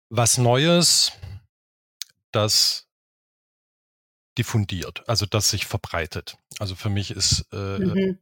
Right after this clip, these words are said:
Speaker 1: Erfol-, Innovation immer erfolgreich. Sonst ist es eine gescheiterte Erfindung oder Technologie oder irgendwas.
Speaker 2: Mhm.
Speaker 1: Aber sobald wir von Innovation sprechen, ist in meinem Blick, äh, der Erfolg am Markt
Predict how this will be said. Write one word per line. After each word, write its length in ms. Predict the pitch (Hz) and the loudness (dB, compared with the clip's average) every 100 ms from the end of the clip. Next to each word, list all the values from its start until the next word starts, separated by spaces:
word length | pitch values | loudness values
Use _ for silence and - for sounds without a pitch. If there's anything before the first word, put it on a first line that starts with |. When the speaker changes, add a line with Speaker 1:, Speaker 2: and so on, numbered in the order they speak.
| - | -12
Speaker 1:
Erfol-, 260 | - 135 - | -6 -6 -6
Innovation 760 | 120 139 131 117 - 123 120 | -2 2 4 4 2 2 0
immer 400 | 120 117 110 104 | 2 2 2 2
erfolgreich. 880 | - - 101 98 - 76 76 - - _ | -2 -2 -2 -2 -6 -10 -10 -14 -18 _
Sonst 440 | - - 101 101 - | -8 -2 -2 -2 -4
ist 180 | 101 92 | -4 -4
es 160 | 92 | -4
eine 120 | 98 92 | -4 -4
gescheiterte 840 | - 92 95 87 - 90 90 76 _ _ _ - | -4 -4 -4 -6 -4 -2 -2 -6 _ _ _ -12
Erfindung 680 | 92 107 98 95 92 90 | -6 -2 -2 -2 -2 -4
oder 180 | 87 90 | -6 -10
Technologie 760 | - - 92 87 87 95 101 101 | -10 -12 -10 -10 -10 -10 -8 -8
oder 220 | - 92 | -8 -10
irgendwas. 520 | 95 104 110 110 107 _ - | -8 -8 -6 -6 -8 _ -4
Speaker 2:
Mhm. 460 | 185 156 175 175 | -4 -2 -4 -4
Speaker 1:
Aber 160 | - 95 | -8 -8
sobald 320 | 101 98 92 | -2 0 0
wir 80 | 98 | -2
von 160 | 107 | -2
Innovation 640 | 95 98 95 - 101 95 90 | -2 -2 -2 0 0 -2 -4
sprechen, 680 | - 104 107 110 104 101 | -4 -2 0 0 -2 -2
ist 200 | 95 - | -4 -4
in 160 | 92 90 | -4 -2
meinem 400 | 90 101 113 101 | 0 2 2 0
Blick, 440 | 101 104 - - _ _ _ _ _ _ _ _ | 0 0 -2 -16 _ _ _ _ _ _ _ _
äh, 120 | 87 90 | -18 -4
der 140 | 110 101 | 0 0
Erfolg 640 | 95 - 113 113 120 - | 0 0 2 4 2 -2
am 200 | - 95 | -4 0
Markt 520 | 101 98 104 110 - | 2 2 2 0 -4